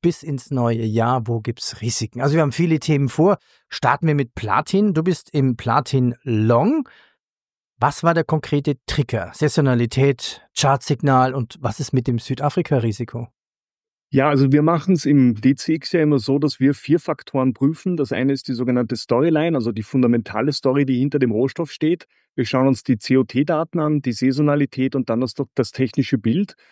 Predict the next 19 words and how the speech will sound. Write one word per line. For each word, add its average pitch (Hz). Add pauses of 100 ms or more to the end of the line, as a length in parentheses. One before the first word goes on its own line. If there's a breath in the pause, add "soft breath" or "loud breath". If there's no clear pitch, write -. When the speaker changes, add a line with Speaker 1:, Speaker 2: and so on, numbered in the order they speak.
(220 soft breath)
Speaker 2:
Und 131
die 135
Metalle 131
hatten 120
ja 156
schon 139
dieses 143
Jahr 135
einen 123
guten 156
Run, 135
Gold 131
und 147
Silber 147
ja 131
seit 120
Anfang 151
des 151
Jahres. 139